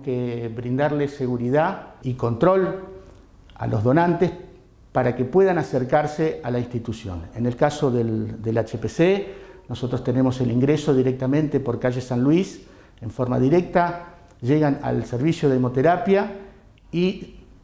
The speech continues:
el donante se le asigna un turno, por lo cual, este, no se congestiona en la sala,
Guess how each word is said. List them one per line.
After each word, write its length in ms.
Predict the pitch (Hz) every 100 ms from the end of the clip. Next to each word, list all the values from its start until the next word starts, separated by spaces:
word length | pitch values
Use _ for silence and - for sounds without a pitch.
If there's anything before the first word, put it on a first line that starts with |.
| - -
el 140 | 131
donante 340 | 139 170 180 185
se 140 | -
le 80 | 139
asigna 320 | 127 160 156
un 160 | 151 156
turno, 560 | 220 190 190 214 - -
por 140 | 131
lo 180 | 127 131
cual, 440 | 156 151 151 - -
este, 360 | 120 - 131 120
no 240 | 123 156
se 200 | - 135
congestiona 540 | 135 127 110 - 151 151
en 60 |
la 100 | 170
sala, 500 | 165 190 185 190 190